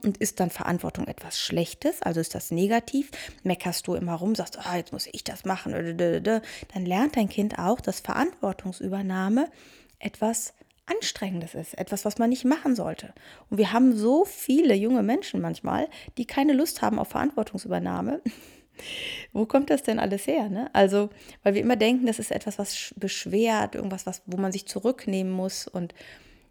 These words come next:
Verantwortung kann dir aber auch etwas geben, nämlich du kriegst ja auch von dem anderen etwas zurück, auch von dem Tier in dem Moment. Also das fände ich sehr schön, wenn ihr das gedreht bekommt, wenn euch das irgendwie als Thema belastet, dass ihr die Aufgaben vielleicht nochmal neu verteilt,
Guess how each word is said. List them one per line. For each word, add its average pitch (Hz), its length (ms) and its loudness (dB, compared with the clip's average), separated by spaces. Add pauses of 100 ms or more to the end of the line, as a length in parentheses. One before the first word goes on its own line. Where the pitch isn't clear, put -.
(260)
Verantwortung 226 580 0
kann 220 180 -4
dir 214 120 0
aber 202 140 0
auch - 120 -6
etwas 190 320 -6
geben, 190 500 -6
nämlich 196 380 -4
du 202 100 -10
kriegst - 300 -10
ja 202 140 -2
auch 190 80 -6
von 214 400 -4
dem 202 180 -4
anderen 196 280 -4
etwas - 360 -4
zurück, 262 380 -2 (960)
auch 185 140 -2
von - 180 -6
dem 185 140 -2
Tier 233 260 -2
in 185 80 -4
dem 170 140 -8
Moment. 185 400 -10 (580)
Also 190 220 -4
das 196 160 0
fände 190 220 -2
ich - 160 -8
sehr 190 340 0
schön, 190 240 -4
wenn 185 120 -2
ihr 185 80 -2
das 190 300 -6
gedreht 196 400 -4
bekommt, 202 400 -6
wenn 190 140 -2
euch 180 100 -6
das 196 160 -8
irgendwie 185 460 -6 (360)
als - 220 -8
Thema 190 300 -4
belastet, 185 580 -6
dass 180 140 -4
ihr 185 60 -2
die 190 120 0
Aufgaben 190 400 -2
vielleicht 190 260 -2
nochmal 196 220 0
neu 196 160 0
verteilt, 226 580 -4